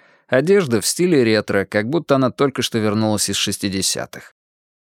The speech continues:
Она казалась мне знакомой, но я не сразу понял, почему, ведь я видел ее впервые в жизни. Разгадку я нашел в ее карих глазах с тяжелым взглядом.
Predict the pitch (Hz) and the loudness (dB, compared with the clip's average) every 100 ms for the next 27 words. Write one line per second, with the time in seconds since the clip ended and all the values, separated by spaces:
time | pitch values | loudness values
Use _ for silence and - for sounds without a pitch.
0 | - 120 147 156 147 156 151 160 151 139 | -4 0 2 2 4 2 2 2 2 2
1 | 160 156 180 147 107 92 90 101 113 123 | 0 2 2 2 2 -2 -4 -2 0 0
2 | 147 143 143 - 160 98 92 135 135 117 | 0 0 0 2 0 0 -2 0 2 0
3 | 120 - 131 117 69 _ _ _ - 98 | -2 -2 -2 -2 -4 _ _ _ -4 -4
4 | 85 95 98 104 113 123 120 120 - 123 | 0 0 2 0 2 2 2 0 0 2
5 | 127 123 120 151 110 78 - _ _ _ | 2 2 0 -4 -4 -8 -16 _ _ _
6 | _ _ - 98 90 87 92 - 123 131 | _ _ -8 -2 -2 0 -2 0 2 4
7 | 147 - 175 160 143 147 127 131 143 139 | 2 2 2 4 4 2 2 2 0 0
8 | 151 110 98 - - 92 90 110 117 98 | 0 2 -2 -4 -6 -6 -2 0 0 -2
9 | 90 82 62 - | -4 -4 -4 -8